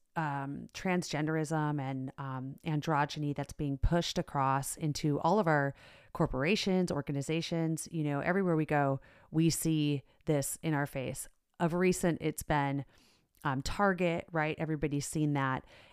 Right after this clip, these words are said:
And so, but Dylan Mulvaney, in my opinion, has really been this kind of face of twenty twenty-three. We saw Caitlyn Jenner, we saw that whole transition go on there,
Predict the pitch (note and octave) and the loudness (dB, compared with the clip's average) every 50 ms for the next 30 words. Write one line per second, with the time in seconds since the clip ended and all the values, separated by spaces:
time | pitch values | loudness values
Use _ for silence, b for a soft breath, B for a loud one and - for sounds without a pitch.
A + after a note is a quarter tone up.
0 | B - F3+ F3 F3+ - - G#3+ G3 G3 F#3+ F#3 F#3 - - - - G3 F3 - | B 2 2 2 2 2 2 4 4 6 6 4 2 0 -4 0 0 0 4 6
1 | A#3+ C4+ D#4 G4 G4 D#4+ A3+ F#3 F3 D3 D#3+ D#3 D3+ D#3+ D#3 D3+ D3 C#3+ C3+ - | 6 6 8 6 6 6 4 4 2 2 2 0 0 2 0 0 0 -2 -4 -6
2 | - _ _ _ _ _ F3 E3+ F3+ G3+ A#3 C4+ C4+ - - E3 E3 D3+ D3 D3 | -10 _ _ _ _ _ -2 0 2 4 4 4 4 2 2 -2 -2 -2 -2 -2
3 | D3 D3 D3+ D3 - D3 D3+ F3+ F#3+ A3 A#3+ A#3+ E3+ E3+ E3 D#3+ D#3+ D#3 D3 - | -2 -4 -4 -4 -4 -2 0 0 2 4 2 4 4 4 4 4 4 4 2 -2
4 | - - E3+ E3 D3+ C3+ - - - - D#3+ D#3 D#3 D#3 D#3+ D#3 - - - B | -4 -4 -2 -2 -2 -2 -6 -12 -6 -4 -2 0 0 0 -2 -2 -6 -8 -8 B
5 | B B B B B B B B _ E3 D#3 C#3 - - - E3 D3+ D3 C#3+ C#3 | B B B B B B B B _ 0 0 0 0 -2 0 2 2 2 2 0
6 | C#3 C3+ C3 C3 - - D3 C3 B2+ B2+ - - - F#2+ F2 E2+ - B B B | 0 -2 -2 -4 -4 -4 -2 -2 -4 -6 -6 -8 -8 -6 -8 -10 -12 B B B
7 | B B B B B B B B B _ - F3 F3 - - G#3 F3+ F#3 F#3 - | B B B B B B B B B _ 6 6 6 8 8 8 8 8 6 4
8 | - F#3 - - E3 D#3+ D3+ - D#3+ D3+ D3+ D3 D3 D3 D3 C#3 - D#3 C#3+ C#3+ | 0 0 2 2 2 2 2 2 2 0 2 0 0 0 -2 -2 0 -2 0 0
9 | D3 C#3+ - - - E3 D3+ - - - D#3+ D3+ D3+ C3+ - C#3+ - - D3+ C#3+ | 0 -2 0 0 0 0 0 0 -2 -2 -2 -2 -2 -2 -4 -6 -4 -4 -4 -4
10 | C#3 D3+ D3 C#3 C#3+ C#3+ C#3+ C#3+ C#3+ C#3 C#3 C#3 C#3 C#3 C3+ | -2 -2 0 0 0 -2 -2 -2 -2 -2 0 0 0 -2 -4